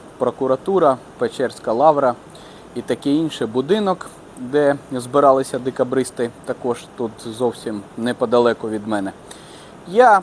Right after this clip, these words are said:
про що хочу сказати. Чому важливо нам вивчати історію? Все, що зараз відбувається, вже було.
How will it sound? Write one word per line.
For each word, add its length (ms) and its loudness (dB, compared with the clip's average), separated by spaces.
про 120 -4
що 200 0
хочу 300 -2
сказати. 540 0
Чому 260 6
важливо 440 4
нам 220 2
вивчати 460 2
історію? 580 -4
Все, 220 2
що 200 -2
зараз 460 2
відбувається, 680 -2
вже 220 -4
було. 300 -4